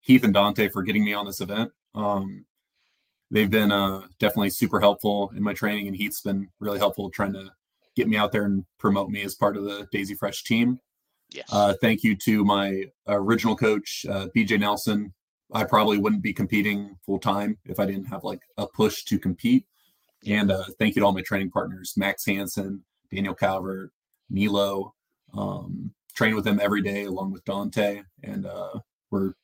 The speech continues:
Speaker 1: trying to get ready for trials, so things should
Speaker 2: Yes.
Speaker 1: be, uh,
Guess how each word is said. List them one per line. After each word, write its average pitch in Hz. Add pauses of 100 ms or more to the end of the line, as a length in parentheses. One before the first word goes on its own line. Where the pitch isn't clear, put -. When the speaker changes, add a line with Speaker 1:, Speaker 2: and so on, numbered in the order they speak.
(120)
Speaker 1:
trying 95
to 95
get 95
ready 98
for 98 (160)
trials, 98
so 101 (360)
things 95
should -
Speaker 2:
Yes. 98
Speaker 1:
be, 95 (120)
uh, 101